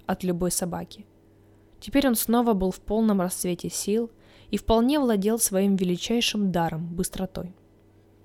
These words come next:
Во всех окрестных горах не было ни одной лисицы, которая могла бы поспорить с ним в беге, и ни одной собаки, которой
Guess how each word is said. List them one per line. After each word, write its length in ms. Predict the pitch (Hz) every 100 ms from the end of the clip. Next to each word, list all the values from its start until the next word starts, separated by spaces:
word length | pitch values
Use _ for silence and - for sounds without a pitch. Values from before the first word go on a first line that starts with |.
| - -
Во 100 | 202
всех 280 | 202 302 285
окрестных 480 | 226 202 208 190 190
горах 440 | 196 202 180 - - -
не 140 | 202 226
было 220 | 220 214
ни 120 | 214
одной 280 | 214 233 294
лисицы, 500 | 262 247 - 208 -
которая 320 | 185 175 185
могла 300 | 185 180 196
бы 120 | 202 196
поспорить 560 | 180 - - 233 214
с 120 | -
ним 200 | 190 185
в 100 | 180
беге, 380 | 175 175 156 - - _ _ - -
и 60 | -
ни 160 | 196 202
одной 260 | 214 285
собаки, 440 | 269 247 214 208 208
которой 360 | 185 185 185